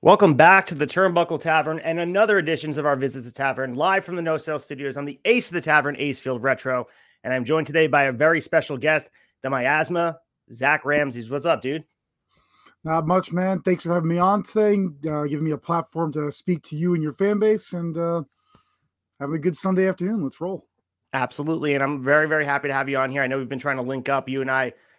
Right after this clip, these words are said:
Speaker 1: met in person for the first time at Remarkable Wrestling. Of course, we'll
Speaker 2: Yep.
Speaker 1: get into that as well. So it's a pleasure to sit down and give you the platform, as you said, to talk about all the awesome things you're doing in the, in the world of wrestling.
Speaker 2: Thank you. Appreciate it.
Speaker 1: So we are about three months into two thousand twenty-three, believe it or not. We're,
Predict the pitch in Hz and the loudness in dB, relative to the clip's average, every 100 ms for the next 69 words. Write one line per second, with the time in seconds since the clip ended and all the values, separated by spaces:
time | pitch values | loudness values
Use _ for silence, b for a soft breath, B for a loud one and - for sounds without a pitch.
0 | b 160 147 156 131 170 170 190 180 156 | b -4 -2 -6 -4 -4 -2 -6 -6 -8
1 | - 160 156 165 165 160 131 147 147 143 | -2 -2 0 0 0 0 -2 -2 -2 -4
2 | 143 143 143 156 135 123 139 135 127 131 | -2 -2 -2 -4 -8 -8 -4 -4 -4 -6
3 | 131 127 127 127 123 107 123 127 127 127 | -6 -8 -6 -4 -4 -6 -4 -4 -4 -6
4 | 113 - b b - - 180 160 156 - | -8 -14 b b -12 -2 0 0 -4 -6
5 | 131 147 143 127 139 135 - 143 139 131 | -4 -4 -4 -6 -6 -8 -4 -4 -4 -4
6 | 127 113 - 143 117 131 123 120 120 147 | -6 -8 -6 -6 -4 -8 -8 -8 -4 0
7 | 156 151 135 143 139 131 139 123 117 131 | 0 0 -2 -2 -4 -8 -6 -6 -6 -6
8 | 127 120 120 127 120 120 117 113 113 104 | -6 -8 -10 -10 -8 -8 -8 -6 -8 -8
9 | 101 95 _ _ _ _ 127 123 - - | -14 -14 _ _ _ _ -16 -14 -16 -18
10 | 139 131 107 98 _ - b b b _ | -12 -12 -14 -20 _ -20 b b b _
11 | _ _ 180 190 180 247 247 190 185 175 | _ _ 2 4 4 2 4 6 6 4
12 | 185 190 180 180 180 160 170 160 160 147 | 0 2 0 -2 -6 -6 -6 0 0 0
13 | 147 156 156 135 147 151 127 147 131 135 | -4 -4 -4 -4 -4 -4 -4 -4 -2 -2
14 | 135 143 143 131 127 | 2 0 0 -4 -8